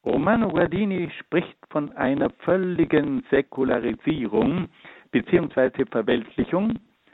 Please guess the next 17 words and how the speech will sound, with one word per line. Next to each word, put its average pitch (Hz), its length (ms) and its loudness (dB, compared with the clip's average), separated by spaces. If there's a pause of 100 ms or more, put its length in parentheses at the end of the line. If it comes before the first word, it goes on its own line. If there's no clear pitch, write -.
(380)
und 165 160 -2
von 180 160 0
einem 175 320 0
neuen 196 480 2
Heidentum, 135 880 -2 (920)
das 123 160 2 (140)
jede 220 560 2
christliche 175 640 -2
Offenbarung 147 880 0
in 156 160 0
Frage 143 500 0
stellt - 440 -8 (920)
und 131 200 0
das 127 100 4 (200)
Dasein 180 840 -2 (360)
nur 175 580 0 (180)
auf - 180 2